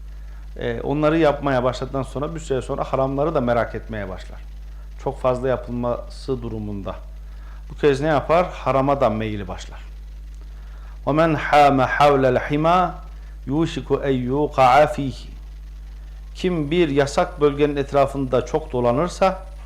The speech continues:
onun yasak alana girmesi de an meselesidir. Çok fazla uçurumun kenarında gezerse bir insan,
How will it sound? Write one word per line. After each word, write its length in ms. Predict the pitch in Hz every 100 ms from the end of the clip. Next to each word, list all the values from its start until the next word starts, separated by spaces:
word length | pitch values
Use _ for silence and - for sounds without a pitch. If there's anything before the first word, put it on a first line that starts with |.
| - - - - - -
onun 280 | 139 135 127
yasak 420 | 131 - 165 -
alana 280 | 135 123 110
girmesi 560 | 120 131 123 113 160
de 120 | 127
an 160 | - 120
meselesidir. 600 | 117 101 - - - - - - - - - -
Çok 120 | 143
fazla 300 | - 143 143
uçurumun 420 | 143 - 139 143
kenarında 480 | 135 135 135 135 135
gezerse 560 | 131 127 123 131 127 117
bir 80 | 117
insan, 480 | 110 - 156 160